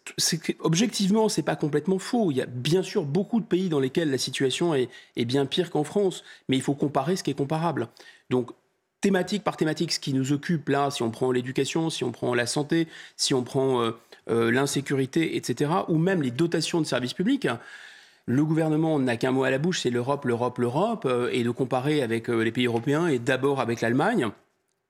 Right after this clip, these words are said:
Bon, bah là, désolé, mais, euh, la comparaison, elle est quand même très cruelle en matière d'éducation.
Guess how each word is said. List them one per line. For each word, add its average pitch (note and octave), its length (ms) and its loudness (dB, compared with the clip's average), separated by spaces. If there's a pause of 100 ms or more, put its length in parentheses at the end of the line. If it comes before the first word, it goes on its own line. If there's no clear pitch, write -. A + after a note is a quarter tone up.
(380)
Bon, C3+ 80 -4
bah A2+ 120 -2
là, D3 100 0
désolé, C3+ 460 0 (340)
mais, B2 260 2
euh, A#2+ 200 0
la A#2+ 140 0
comparaison, A#2+ 540 0
elle A#2 60 0
est A#2 40 -2
quand A#2+ 120 -2
même A#2 160 0
très C3+ 160 -2
cruelle D3+ 300 0
en C#3+ 60 0
matière A#2+ 300 0
d'éducation. D#3 500 -2